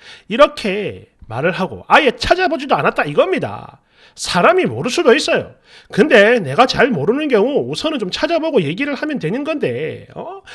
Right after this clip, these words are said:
그러니까 님은 지금 이걸 모르는 게 아니고 잘못 알고 있던 게 바로 문제입니다. 그것도 어디서 뭐 들은 것도 아니고 자기 혼자 망상 뇌피셜로 말이죠. 그렇겠지라고.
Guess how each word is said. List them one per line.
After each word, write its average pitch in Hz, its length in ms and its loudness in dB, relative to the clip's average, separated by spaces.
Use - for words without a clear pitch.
그러니까 359 360 6
님은 285 640 4
지금 277 300 -6
이걸 262 200 -4
모르는 330 420 -2
게 359 80 2
아니고 208 680 2
잘못 214 400 -4
알고 339 260 4
있던 294 220 -8
게 320 120 -2
바로 220 240 2
문제입니다. 151 1080 -4
그것도 254 320 6
어디서 247 420 4
뭐 220 180 4
들은 339 240 -2
것도 254 200 2
아니고 190 560 2
자기 285 280 2
혼자 320 360 2
망상 196 440 2
뇌피셜로 220 480 0
말이죠. 170 800 -4
그렇겠지라고. 208 1300 -2